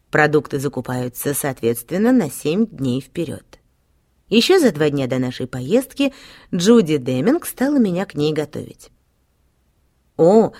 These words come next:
подготовься к утомительному занятию», заранее устала говорила она. «Нам надо сохранять силы». И я приготовилась к трудному дню.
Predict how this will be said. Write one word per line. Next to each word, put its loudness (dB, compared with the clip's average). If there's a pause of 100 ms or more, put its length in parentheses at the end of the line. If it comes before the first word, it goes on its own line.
(200)
подготовься 0
к -8
утомительному 0
занятию», -4
заранее -4
устала -4
говорила -6
она. -10 (380)
«Нам 4
надо 2
сохранять -4
силы». -6 (720)
И 6
я 6
приготовилась -2
к -18
трудному -4
дню. -8